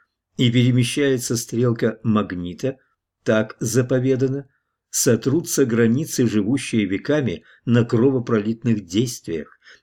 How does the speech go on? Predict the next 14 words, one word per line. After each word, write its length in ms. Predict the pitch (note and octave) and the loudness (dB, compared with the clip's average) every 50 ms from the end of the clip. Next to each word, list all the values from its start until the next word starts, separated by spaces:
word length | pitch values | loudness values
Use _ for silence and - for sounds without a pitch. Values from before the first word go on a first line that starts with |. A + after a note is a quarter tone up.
| _ _ _ - | _ _ _ -2
и 120 | F3+ E3 | 0 0
заповедано, 760 | D3 B2+ D3 C#3 - D#3+ C#3+ C#3+ E3+ F3+ B2+ A2+ F#2+ G2 F#2 | 2 2 2 2 4 2 2 2 0 0 0 -2 -2 -2 -8
что 200 | - - - A2+ | -6 -4 -4 -2
придёт 400 | A#2 A2+ A2 G2+ G#2+ A#2 A2 G#2 | 0 -2 -2 0 0 -2 -2 -2
белый 380 | G#2 G2+ A2 A2 A2 A2 G#2+ | -2 0 2 2 2 0 -2
царь, 420 | G#2 - - - G#2+ F#2+ E2+ - _ _ _ _ _ - _ _ | -2 -6 -6 -4 -2 -4 -4 -6 _ _ _ _ _ -20 _ _
который 380 | _ B2+ B2 B2 C#3 B2+ C3 B2 | _ 2 4 4 6 4 4 4
даст 440 | G#2 G2 B2 D3+ D#3 - - - _ _ | 2 0 -2 -2 -2 -4 -10 -14 _ _
уявление 720 | - C#3+ B2 A2+ G#2+ G2 G2+ F#2 G2 G#2+ G#2+ A#2 B2+ C#3 | 0 2 4 4 4 2 0 -2 0 0 0 -2 -2 -2
нового 500 | C#3 C3 A2+ A2 G#2 F#2+ F2 F#2 F#2 F#2 | 0 2 2 2 2 0 -2 -4 -2 -2
мира. 400 | G#2 A#2 A#2 A#2 G#2 D2+ D2+ - _ _ _ _ _ _ _ _ _ | -2 -2 0 -2 -2 -4 -8 -14 _ _ _ _ _ _ _ _ _
Так 320 | - A#2+ A2+ A#2 - - | 2 2 2 0 -2 -6
мощные 600 | - B2 A2+ A#2 A2+ - - - A2 G2+ F#2+ F#2+ | 0 2 2 2 2 0 -2 -4 -2 -2 -2 -2
нити 440 | F#2+ A#2 E3 D#3+ - - E2+ - _ | -2 -2 -4 -4 -4 -6 -8 -8 _